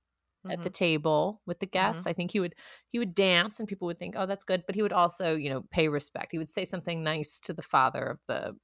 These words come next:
Speaker 1: father of the bride. He would, he would be, uh, a charmer.
Speaker 2: Yes. Hundred percent.
Speaker 1: A charmer, not a clown.
Speaker 2: I would agree with that.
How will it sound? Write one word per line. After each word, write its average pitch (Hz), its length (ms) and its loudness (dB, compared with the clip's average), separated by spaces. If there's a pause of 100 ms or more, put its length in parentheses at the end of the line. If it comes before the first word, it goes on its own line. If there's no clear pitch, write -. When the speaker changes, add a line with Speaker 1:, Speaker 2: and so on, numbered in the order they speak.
(100)
Speaker 1:
father 131 260 -2
of 135 60 -6
the 143 60 -12
bride. - 460 -6
He 185 120 -6
would, 160 380 2 (580)
he 160 120 -2
would 156 180 -2
be, 151 560 2 (300)
uh, 101 540 2 (100)
a 175 80 2
charmer. - 640 -2 (200)
Speaker 2:
Yes. - 380 -6 (420)
Hundred 175 220 -4
percent. - 400 -10
Speaker 1:
A 190 60 2
charmer, 262 320 6
not 220 180 8
a 185 40 4
clown. - 1000 -4 (240)
Speaker 2:
I 180 80 8
would 175 80 4
agree 170 160 -2
with 160 80 -4
that. 131 220 -6